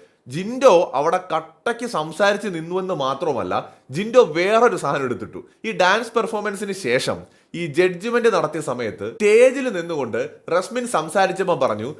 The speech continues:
"ആദ്യം ഞങ്ങൾ തീരുമാനിച്ചത് രണ്ട് ടീമിനും സെക്കൻഡ് കൊടുക്കാനായിരുന്നു, പക്ഷേ ബിഗ് ബോസ് ഒരാൾക്ക് സെക്കൻഡ് ഒരാൾക്ക് തേർഡും കൊടുത്തേ പറ്റൂ എന്ന് അനൗൺസ് ചെയ്യുമെന്നുള്ളത് കൊണ്ടാണ്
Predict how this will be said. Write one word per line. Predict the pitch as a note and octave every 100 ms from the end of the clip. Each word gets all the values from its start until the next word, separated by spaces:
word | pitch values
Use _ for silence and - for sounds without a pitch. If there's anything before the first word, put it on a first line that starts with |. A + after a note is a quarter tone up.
| - C3
"ആദ്യം | D#3 G3+ G3+ B3
ഞങ്ങൾ | F#3 E3+ F#3+ F3+
തീരുമാനിച്ചത് | D#3+ E3+ F3+ D#3+ B2+ A2+ A#2+ - - -
രണ്ട് | D3+ E3+ G#3 A#3 C4 F3
ടീമിനും | E3+ E3+ F#3+
സെക്കൻഡ് | F#3 D3+ F3 F3+ F#3
കൊടുക്കാനായിരുന്നു, | C#3+ C#3 D#3 C#3+ A#2+ A#2+ A2 G2+ E3+ - _
പക്ഷേ | D#3 - G#3+ G3+ A3+ - C#3+
ബിഗ് | D#3 D#3
ബോസ് | A#3 A#3+ A#3 G3 A3 - _
ഒരാൾക്ക് | D3 D#3+ G3+ G#3+ A3 A3+
സെക്കൻഡ് | F#3 D#3 F#3 G3
ഒരാൾക്ക് | F3+ F3 F3 F#3+
തേർഡും | E3+ F3 F#3
കൊടുത്തേ | E3+ F3 F#3 A#3+
പറ്റൂ | F#3 - G#3+ F3+
എന്ന് | D3+ F#3
അനൗൺസ് | C#3+ D3 F#3 A3 A3+ A#3
ചെയ്യുമെന്നുള്ളത് | E3 E3+ F3 E3+ D#3+ F3 F#3+
കൊണ്ടാണ് | F#3 D3 A2+ A2